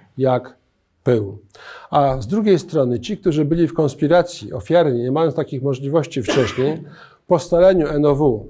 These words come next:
czy po scaleniu N S Z Zaka nie dostawali awansów.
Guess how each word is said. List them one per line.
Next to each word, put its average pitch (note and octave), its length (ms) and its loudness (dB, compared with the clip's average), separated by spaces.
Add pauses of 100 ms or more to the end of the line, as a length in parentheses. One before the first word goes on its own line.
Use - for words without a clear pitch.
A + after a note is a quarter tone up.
czy C3+ 240 -4
po C#3 140 -4
scaleniu D#3+ 480 2
N C#3+ 160 0
S C3+ 100 2
Z C#3 220 2
Zaka C3+ 500 0 (340)
nie E3+ 120 4
dostawali E3 580 2
awansów. C#3+ 540 0